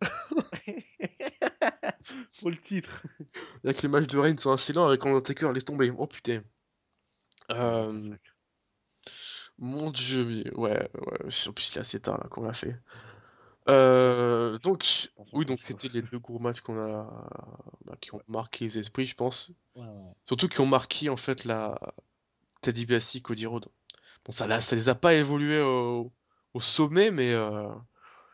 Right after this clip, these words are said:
Speaker 2: Non,
Speaker 1: dire
Speaker 2: mais
Speaker 1: que ça a
Speaker 2: ça
Speaker 1: pas
Speaker 2: les a
Speaker 1: mal, euh, évolué, Cody Rhodes, euh, Ted
Speaker 2: Niveau
Speaker 1: DiBiase,
Speaker 2: tag
Speaker 1: un
Speaker 2: team, ouais. Même niveau tag team, ça les a rendus vraiment crédibles.
Speaker 1: Mm,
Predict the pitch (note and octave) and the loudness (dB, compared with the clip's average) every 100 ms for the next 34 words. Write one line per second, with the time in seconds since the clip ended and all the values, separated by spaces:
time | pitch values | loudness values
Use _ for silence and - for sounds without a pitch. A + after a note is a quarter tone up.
0 | _ _ _ _ B2+ - - B2 E3 A3 | _ _ _ _ -4 -2 0 2 2 2
1 | B3 G3+ D#3+ C3+ C3+ C3+ C3 C#3 B2 B2+ | 4 6 4 2 0 0 -2 -4 0 0
2 | A#2+ A2+ G#2+ G2+ C3+ C3 C#3+ B2 D#3+ D3 | 0 -2 -6 -10 -10 -8 -8 -4 -2 -2
3 | F#4 A#3+ B2 A#2 B2+ _ _ _ _ _ | -2 -4 -6 -8 -12 _ _ _ _ _
4 | _ _ _ _ _ _ _ _ - C#3+ | _ _ _ _ _ _ _ _ -14 -10
5 | D3+ B2+ B2+ C3 C3+ - A3 A2+ G2 G2+ | -10 -8 -8 -8 -12 -16 -14 -12 -10 -10
6 | G2 G2+ G#2 G2+ C#3+ D#3+ - D#3 F3+ E3 | -10 -10 -12 -10 -8 -10 -10 -10 -10 -12
7 | G#2+ G#2+ _ _ B2+ | -16 -18 _ _ -8